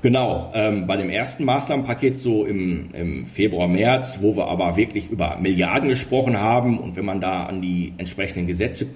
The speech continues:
ähm, denkt oder an die Stabilisierungsfonds, da standen natürlich Überlegungen drin. Also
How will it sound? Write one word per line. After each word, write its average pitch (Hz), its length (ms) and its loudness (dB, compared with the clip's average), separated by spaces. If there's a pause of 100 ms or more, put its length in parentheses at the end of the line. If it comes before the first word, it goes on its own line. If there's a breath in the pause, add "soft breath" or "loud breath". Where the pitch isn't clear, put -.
(320)
ähm, 95 420 -2 (140)
denkt 110 360 2
oder 87 140 -2
an 87 60 -2
die 87 80 -2
Stabilisierungsfonds, 120 1160 2 (240 loud breath)
da 90 120 -6
standen 113 280 2
natürlich 117 400 2
Überlegungen 101 540 2
drin. 87 420 2 (220)
Also 98 380 0